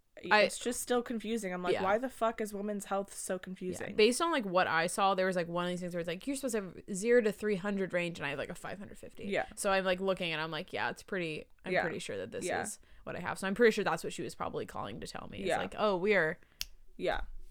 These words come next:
Speaker 1: giving you another medication."
Speaker 2: Yes.
Speaker 1: Which is better. It's nice to know, like, it sucks to have something, but it's nice to know, like, what it is.
Speaker 2: Yes,
Speaker 1: Like, I'm,
Speaker 2: it,
Speaker 1: like,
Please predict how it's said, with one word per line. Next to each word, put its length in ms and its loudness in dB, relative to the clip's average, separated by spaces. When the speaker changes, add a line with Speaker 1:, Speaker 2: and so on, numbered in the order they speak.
Speaker 1:
giving 260 2
you 200 2
another 440 0
medication." 680 -2
Speaker 2:
Yes. 460 -4
Speaker 1:
Which 400 -2
is 220 -6
better. 340 -2
It's 160 10
nice 240 8
to 80 0
know, 460 4
like, 100 4
it 140 0
sucks 240 0
to 80 -2
have 200 6
something, 220 -4
but 140 2
it's 180 -10
nice 360 -2
to 60 -2
know, 280 0
like, 160 0
what 420 -2
it 160 -6
is. 480 -6
Speaker 2:
Yes, 240 4
Speaker 1:
Like, 100 6
I'm, 120 6
Speaker 2:
it, 40 -2
Speaker 1:
like, 200 2